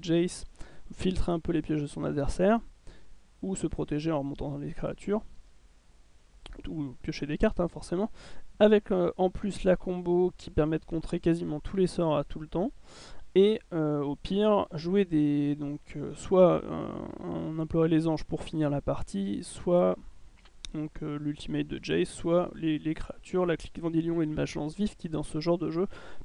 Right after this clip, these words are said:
peuvent vraiment aller jusqu'au bout tout seul, c'est pas du tout impossible. Maintenant, on va voir la base de terrain, puisqu'elle aussi est très importante, comme vous vous en doutez, puisque je dis tout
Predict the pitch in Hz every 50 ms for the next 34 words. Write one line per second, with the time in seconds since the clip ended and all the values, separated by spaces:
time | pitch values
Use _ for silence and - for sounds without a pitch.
0 | - - 170 175 165 156 156 151 151 160 170 190 202 190 165 175 190 190 175 170
1 | 160 - - 160 160 175 190 - - - 143 - - 143 151 175 190 - - -
2 | - - - - - - 151 - 165 160 143 143 - 185 180 175 156 - 147 147
3 | - - - - - - - - - - - - - - - - - - - -
4 | - - - - - - - - - - - - - - - - 175 185 185 -
5 | 190 170 170 - - 208 208 208 202 196 208 196 190 175 160 170 165 165 160 160
6 | 160 151 147 - - - 185 180 165 170 190 226 214 - - - - - 175 160
7 | 156 - - 196 147 - - - - - - 190 180 180 165 160 160 165 170 -
8 | 185 190 190 - - - 143 156 151 147 156 160 160 160 160 160 156 156 160 156
9 | - - 196 190 - - - - - 160 160 - - - - - 165 156 - -